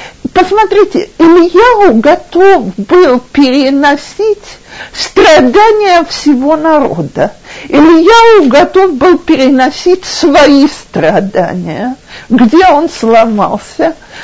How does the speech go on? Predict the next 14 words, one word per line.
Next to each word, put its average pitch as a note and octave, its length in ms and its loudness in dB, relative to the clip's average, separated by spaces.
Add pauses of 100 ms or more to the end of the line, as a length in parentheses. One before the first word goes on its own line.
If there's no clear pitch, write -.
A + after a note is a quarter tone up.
Когда B3 500 2
он C#4+ 220 0
увидел B3+ 680 0
эту G3+ 600 0 (160)
несчастную B3 1160 0
вдову, C#4+ 580 0
которая A3 720 0
осталась G#3+ 600 -2
без G3+ 380 -4 (300)
сына. G3 440 -8 (400)
Это D#4 540 0
был B3+ 440 0
предел C#4+ 920 2
того, C4+ 420 0